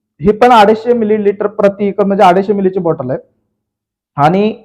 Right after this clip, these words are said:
फॉलिअर स्प्रे म्हणून लावायचा ह्याच्यात. ह्याच्यामध्ये काय केलेलं आहे की संसर्गाच्या तीव्रतेनुसार डोस बदलू शकतो, म्हणजे प्रत्येकी पंधरा ते वीस दिवसांनी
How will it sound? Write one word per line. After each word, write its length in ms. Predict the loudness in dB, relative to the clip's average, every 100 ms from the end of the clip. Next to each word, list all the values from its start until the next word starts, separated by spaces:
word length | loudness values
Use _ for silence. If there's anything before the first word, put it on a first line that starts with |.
| 0
फॉलिअर 460 | 4 6 4 4 0 -10 -14
स्प्रे 440 | -16 _ _ 2 4
म्हणून 260 | 4 0
लावायचा 400 | 0 0 0 -2
ह्याच्यात. 240 | -2 -2 -6 -8 _ _ _
ह्याच्यामध्ये 360 | -2 0 2 2
काय 180 | 2 2
केलेलं 320 | 2 2 2
आहे 80 | 0
की 200 | -2 -4 -8 -20 _ _ 0
संसर्गाच्या 600 | 0 0 -2 0 0 -2
तीव्रतेनुसार 880 | 2 2 2 -2 -6 -4 -4 0 -2 -4 _ -6 0
डोस 240 | 2 2
बदलू 300 | 0 -2 0
शकतो, 300 | -2 -4 -6
म्हणजे 140 | -8 -4
प्रत्येकी 420 | -4 -4 -4 -4
पंधरा 360 | -2 -2 -2
ते 160 | -2 -2
वीस 220 | -4 -6 -4
दिवसांनी 440 | -2 0 -2